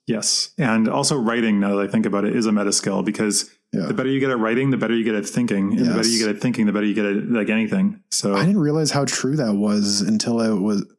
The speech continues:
Speaker 2: really blogging regularly around twenty, twenty fourteen or so. Uh, just kind of thinking about my dissertation topic through the, the writing I was doing.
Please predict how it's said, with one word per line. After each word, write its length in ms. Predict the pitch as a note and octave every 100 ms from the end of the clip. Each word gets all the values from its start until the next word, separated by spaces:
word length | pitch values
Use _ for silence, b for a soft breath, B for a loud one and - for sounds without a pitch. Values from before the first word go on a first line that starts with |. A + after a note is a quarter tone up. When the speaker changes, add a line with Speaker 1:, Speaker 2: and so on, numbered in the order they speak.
| - A#2+
Speaker 2:
really 240 | D#3 D3
blogging 760 | G#2+ A2+ A2+ B2+ B2 A2 G#2+ G#2
regularly 880 | G#2+ A2+ A2 G#2 G2 G2 G2 F2+ - -
around 220 | G#2 F#2
twenty, 160 | - E2+ -
twenty 220 | D3 B2
fourteen 920 | - A#2 F2+ - A2+ A2 A2 G#2 F2+ _
or 100 | G#2
so. 480 | G#2 A2+ G2 G2 F#2+ - - - _ -
Uh, 520 | - F#2 - C#3+ - -
just 180 | A#2+ -
kind 160 | C#3
of 380 | A#2+ G#2+ - - _
thinking 320 | C3+ C3 B2
about 340 | A2+ A2 G#2+ F2+
my 140 | F#2+
dissertation 640 | G#2+ A2+ A2 A#2 A2+ - -
topic 600 | G#3+ G#2 G#2+ G3+ - - _ _ _
through 360 | - A#2 A2+ A2
the, 280 | G#2 G2+ G2+
the 120 | G#2
writing 260 | A#2 C3 A#2+
I 60 |
was 120 | G#2+
doing. 300 | F#2+ G#2 G2+